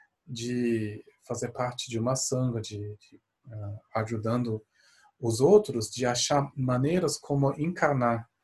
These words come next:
amor e compaixão. Então, nessa maneira, o nascimento seria algo que esse praticante deseja.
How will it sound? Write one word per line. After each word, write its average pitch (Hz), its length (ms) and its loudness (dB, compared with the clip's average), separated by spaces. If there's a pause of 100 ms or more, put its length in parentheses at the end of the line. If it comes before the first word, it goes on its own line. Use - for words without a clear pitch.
(2250)
amor 123 420 2
e 120 60 -2
compaixão. 110 580 -6 (180)
Então, 120 200 0
nessa 139 300 4
maneira, 127 580 2 (260)
o 113 140 -4
nascimento 135 880 2
seria 139 360 2
algo 143 380 2 (600)
que 135 380 0
esse 139 300 0
praticante 131 600 -2
deseja. 135 500 6